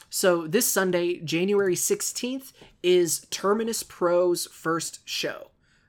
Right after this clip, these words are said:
Uh, this is, uh, is headed up by Jonathan Gresham.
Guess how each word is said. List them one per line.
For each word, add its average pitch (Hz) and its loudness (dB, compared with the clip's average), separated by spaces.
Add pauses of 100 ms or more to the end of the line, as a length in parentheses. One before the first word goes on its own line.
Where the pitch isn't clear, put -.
(120)
Uh, 139 -4 (160)
this 156 -6
is, 151 -2 (280)
uh, 151 -4
is 151 -6
headed 151 -4
up 147 -4
by 143 0
Jonathan 135 -8
Gresham. 226 -2